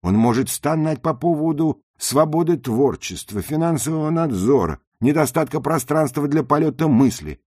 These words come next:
Но ведь представители других профессий не жалуются на ущемление своих прав.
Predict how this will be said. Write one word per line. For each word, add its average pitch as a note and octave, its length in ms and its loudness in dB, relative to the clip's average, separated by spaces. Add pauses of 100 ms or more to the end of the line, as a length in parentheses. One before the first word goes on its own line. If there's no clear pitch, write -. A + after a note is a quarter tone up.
(420)
Но G2+ 260 2
ведь F#2+ 320 -4
представители A#2+ 1000 -4
других A#2+ 460 -4
профессий G#2+ 640 -6
не D2+ 180 -4
жалуются C3 720 -4
на E2 160 -2
ущемление E2+ 680 -2
своих F#2+ 360 -4
прав. F#2 340 -6